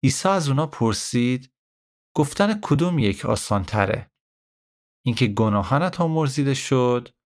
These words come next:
یا اینکه برخیز و راه برو؟ حال تا بدانید که پسر انسان بر زمین اقتدار آمرزش گناهان رو داره»،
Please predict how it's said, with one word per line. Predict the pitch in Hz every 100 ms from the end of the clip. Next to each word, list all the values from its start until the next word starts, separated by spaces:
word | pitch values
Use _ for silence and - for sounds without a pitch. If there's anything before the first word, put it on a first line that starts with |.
| _ _ -
یا | 110
اینکه | 110 104 101
برخیز | 92 131 143 143 131 135
و | 117
راه | 113 101 -
برو؟ | 107 - - _ _ _ _ _ _ _
حال | - 113
تا | 110 -
بدانید | 107 143 151 135 104 101
که | 107
پسر | - 98 - 135
انسان | 160 113 - - 110 101
بر | 95
زمین | 95 95 95 113 107 82 - -
اقتدار | 117 - 113 98 113 135
آمرزش | 117 104 101 92 117 -
گناهان | 110 104 98 87 135 143
رو | 95
داره»، | 92 90 95 104 123 156